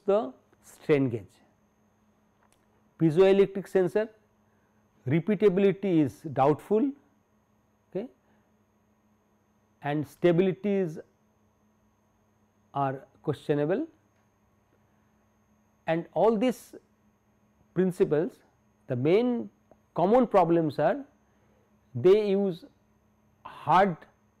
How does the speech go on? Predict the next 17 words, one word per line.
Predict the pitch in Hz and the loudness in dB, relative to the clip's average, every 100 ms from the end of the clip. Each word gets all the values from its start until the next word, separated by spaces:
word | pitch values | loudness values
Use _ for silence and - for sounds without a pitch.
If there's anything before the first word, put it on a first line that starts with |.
| _ | _
surface. | _ - 143 - 110 - _ - | _ -4 -4 -4 -12 -14 _ -4
For | 170 | -4
all | 165 160 208 | 0 0 0
these | 202 202 - | -2 -4 -6
principles | - 160 135 160 165 | -6 -4 -4 -6 -2
we | 151 | 0
need | 151 196 175 | 0 -2 -4
hard | - - 175 - | -6 0 0 0
surface, | - 123 160 185 _ _ _ _ _ _ | -6 -6 -8 -8 _ _ _ _ _ _
but | 127 196 202 - _ _ _ _ _ _ _ - | -2 0 0 -12 _ _ _ _ _ _ _ -6
actual | 160 - - - 233 233 233 - _ _ _ | -6 -6 -10 2 2 2 -2 -12 _ _ _
application, | 147 139 165 170 147 120 | -10 -8 -4 -2 -4 -6
if | 131 | -6
we | 175 | -4
see | 156 - 190 | -4 -4 -4
that | 170 156 147 - | -2 -2 -4 -8
in | 143 | -8